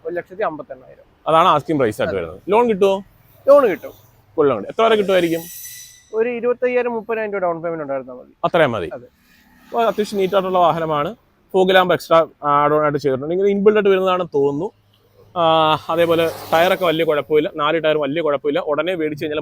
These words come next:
Speaker 2: മാറ്റേണ്ട ആവശ്യമൊന്നുമില്ല. പെയിന്റ് ഒക്കെ അത്യാവശ്യം നീറ്റാണ്, ഒരുപാട് സ്ക്രാച്ചസോ കാര്യങ്ങളോ ഒന്നും വരുന്നില്ല. ചെറിയ ബഡ്ജറ്റിൽ വാഹനം നോക്കുന്നവർക്ക് പറ്റിയതാണ്. എ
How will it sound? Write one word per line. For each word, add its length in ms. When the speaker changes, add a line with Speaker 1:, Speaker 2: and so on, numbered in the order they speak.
Speaker 2:
മാറ്റേണ്ട 300
ആവശ്യമൊന്നുമില്ല. 480
പെയിന്റ് 280
ഒക്കെ 120
അത്യാവശ്യം 340
നീറ്റാണ്, 420
ഒരുപാട് 300
സ്ക്രാച്ചസോ 540
കാര്യങ്ങളോ 320
ഒന്നും 200
വരുന്നില്ല. 420
ചെറിയ 260
ബഡ്ജറ്റിൽ 340
വാഹനം 280
നോക്കുന്നവർക്ക് 400
പറ്റിയതാണ്. 480
എ 40